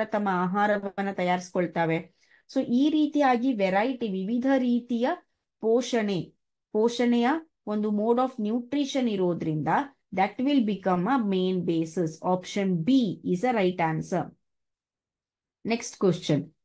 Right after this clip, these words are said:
In the five kingdom system of classification, which, uh, just a minute. Uh, which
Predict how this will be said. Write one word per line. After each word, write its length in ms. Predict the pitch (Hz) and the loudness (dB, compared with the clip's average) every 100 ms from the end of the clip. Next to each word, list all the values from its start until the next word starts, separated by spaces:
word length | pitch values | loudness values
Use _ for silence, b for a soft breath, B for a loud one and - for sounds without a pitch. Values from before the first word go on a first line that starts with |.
| _ _ 269 | _ _ 4
In 140 | 302 | 6
the 100 | 339 | 4
five 380 | 330 202 254 269 | 4 4 4 4
kingdom 400 | 277 269 262 262 202 | 6 6 6 4 2
system 340 | 196 - 226 | -2 -2 0
of 160 | 226 220 - | 2 0 0
classification, 920 | 170 160 185 185 180 180 226 - 165 156 _ _ _ 208 | 0 0 -2 -2 0 0 0 0 -2 -4 _ _ _ -2
which, 440 | 285 285 _ - - | 0 0 _ -18 -4
uh, 480 | 196 202 196 196 190 185 _ _ _ _ _ _ _ _ _ _ - | 2 4 6 4 2 -4 _ _ _ _ _ _ _ _ _ _ -14
just 380 | - - - - | -14 -14 -18 -20
a 260 | - - - | -18 -16 -12
minute. 200 | 127 - _ _ _ _ _ _ _ _ _ _ _ _ _ _ - | -12 -14 _ _ _ _ _ _ _ _ _ _ _ _ _ _ 0
Uh, 140 | 180 190 | 0 2
which 200 | 330 | -2